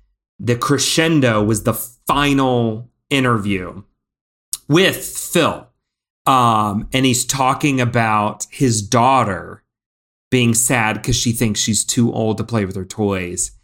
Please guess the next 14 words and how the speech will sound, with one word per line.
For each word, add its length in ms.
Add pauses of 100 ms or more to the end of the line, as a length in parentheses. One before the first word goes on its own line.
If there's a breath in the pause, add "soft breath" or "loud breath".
(280)
And 140
he 80
tells 340
this 160
beautiful 380
story 400
of 100
them 180
getting 300
out 120
a 40
camera 400
and 100
going, 500